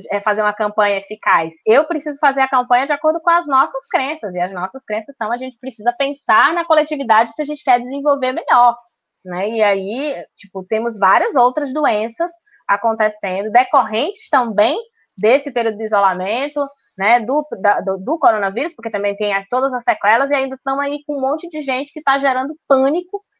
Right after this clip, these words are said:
né, nas pessoas que estão aí trabalhando, que estão na rua, que não podem estar em casa, porque tem alguém, e aí alguém gerando pânico, né, nessas pessoas por não estar usando máscara, por estar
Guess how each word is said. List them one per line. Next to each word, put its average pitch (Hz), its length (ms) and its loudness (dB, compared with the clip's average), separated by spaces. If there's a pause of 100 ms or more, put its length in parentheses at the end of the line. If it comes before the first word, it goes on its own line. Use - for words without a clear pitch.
(140)
né, 214 120 0
nas 233 180 2
pessoas 233 380 0
que 269 100 -8
estão 254 260 4
aí 247 140 4
trabalhando, 233 640 2
que 226 140 -14
estão 277 340 -4
na 269 160 0
rua, 226 300 -6
que 240 80 -8
não 233 240 -4
podem 247 320 2
estar 247 260 0
em 269 60 -8
casa, 285 340 2
porque 349 240 -4
tem 349 160 -6
alguém, 294 320 -4
e 262 60 -4
aí 262 400 -2
alguém 226 220 -2
gerando 240 260 -2
pânico, 220 340 -8
né, 196 140 -6
nessas 226 260 -10
pessoas 277 320 -8
por 320 140 -4
não 320 120 -2
estar 254 180 0
usando 254 180 -2
máscara, 285 560 -2 (260)
por 285 120 -4
estar 277 200 4